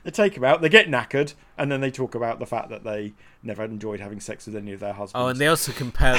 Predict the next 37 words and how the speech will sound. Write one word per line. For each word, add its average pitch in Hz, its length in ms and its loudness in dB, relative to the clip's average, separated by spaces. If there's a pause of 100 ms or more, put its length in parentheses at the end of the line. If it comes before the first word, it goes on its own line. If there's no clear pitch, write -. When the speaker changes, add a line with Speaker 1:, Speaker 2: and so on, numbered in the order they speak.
Speaker 2:
the, 170 300 4
Speaker 1:
<laughs> - 20 0
Speaker 2:
their, 107 560 0
their 107 200 -6
dwindling 104 520 -8
group 104 280 -8
numbers 90 300 -12
to 98 100 -10
different - 840 -10 (220)
pop - 280 -2
groups. - 500 -10 (680)
So - 100 -6
they 120 100 4
started 123 340 2
off 113 160 0
with, 113 100 -6
like, 139 220 6
Speaker 1:
Yes. - 100 -8
Speaker 2:
five, 113 220 2
and 95 80 -8
it's 95 120 -10
like, 95 160 -6
"We 120 100 -6
were 127 120 -4
the 117 120 -6
Rolling 120 340 -2
Stones, 107 560 -8
now, 110 240 -6 (260)
<laughs> - 240 -20
now 139 320 2
we're 127 200 0
s-, - 220 -10 (460)
such 131 320 -6
and 135 100 -6
such 160 240 -4
a 127 60 -2
body." 92 440 -2